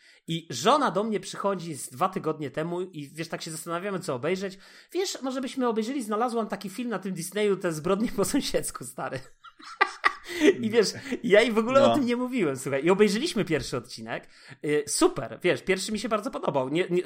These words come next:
Speaker 1: nie mieliśmy teraz czasu w ogóle wrócić do niego, bo jak teraz chcieliśmy oglądać, to ja mówię, "Nie no, ale obejrzmy coś takiego
Speaker 2: Już jest
Speaker 1: mięsistego".
Speaker 2: prawie, chyba drugi sezon już chyba jest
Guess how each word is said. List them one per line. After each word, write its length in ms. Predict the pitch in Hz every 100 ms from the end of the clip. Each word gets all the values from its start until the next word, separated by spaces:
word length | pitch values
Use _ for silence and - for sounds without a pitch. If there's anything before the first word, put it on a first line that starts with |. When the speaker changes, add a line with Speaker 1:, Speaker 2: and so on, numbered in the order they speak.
| 170
Speaker 1:
nie 160 | 175 196
mieliśmy 300 | 208 208 196
teraz 200 | 190 185
czasu 200 | 190 190
w 60 |
ogóle 160 | 185 185
wrócić 300 | 196 277 165
do 80 | 156
niego, 180 | 156 165
bo 100 | 165
jak 200 | 165 -
teraz 220 | 180 175
chcieliśmy 280 | 180 170 170
oglądać, 300 | 147 165 175
to 60 |
ja 40 | 170
mówię, 160 | 170
"Nie 120 | 214 220
no, 100 | 165
ale 100 | 160
obejrzmy 360 | 156 180 170
coś 140 | - 160
takiego 280 | 185 156 151
Speaker 2:
Już 120 | 104
jest 200 | 120 -
Speaker 1:
mięsistego". 260 | 139 147
Speaker 2:
prawie, 160 | 151 151
chyba 180 | 147 151
drugi 220 | 151 151
sezon 220 | 214 190
już 180 | 151 -
chyba 140 | 120
jest 200 | 107 -